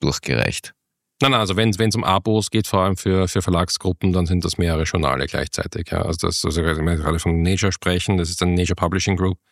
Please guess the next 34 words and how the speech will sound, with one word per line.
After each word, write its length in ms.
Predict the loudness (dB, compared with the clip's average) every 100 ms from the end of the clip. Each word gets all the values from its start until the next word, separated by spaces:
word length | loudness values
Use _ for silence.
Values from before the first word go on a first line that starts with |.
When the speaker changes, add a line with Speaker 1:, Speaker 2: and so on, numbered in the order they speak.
| _ _ _ _ _ -4
Speaker 2:
Also 200 | -2 0
das 120 | -2
geht 140 | -2 2
dann 80 |
in 60 | 2
Richtung 260 | 2 0 -2
Springer. 480 | 0 2 4 2 -2 -16 -4
Äh, 400 | 0 2 2 0
dann, 480 | 0 0 2 2 0 0
ähm, 480 | 0 2 0 -2 0
ja, 160 | -2 0
dann, 400 | 0 2 2 -2 -6 _ _ _ _ _ _
dann 140 | 0
sind 180 | 2 0
da 60 | 0
viele, 320 | 0 2 2
viele 200 | 2 0
Journale 360 | 2 2 2 2
damit 160 | 2
abgedeckt 540 | 2 0 -2 -4 -2 -2
eigentlich 320 | -2 -2 -4
schon, 200 | -2 -2
ja, 120 | -2 0
das 160 | 0
schon. 340 | 0 -2 -2 -6 -2
Ja, 140 | 0
aber 280 | 2 0 0 -4 -10 _ _ _ _ -18 -6
ist 140 | -4 0
trotzdem 340 | 0 0 0
ein 80 | 0
ziemlicher 300 | 2 0 0
Gewicht. 560 | -2 -2 -4 -6 -10 -10 -4
Ja, 460 | 0 0 0 0
ja, 60 | 0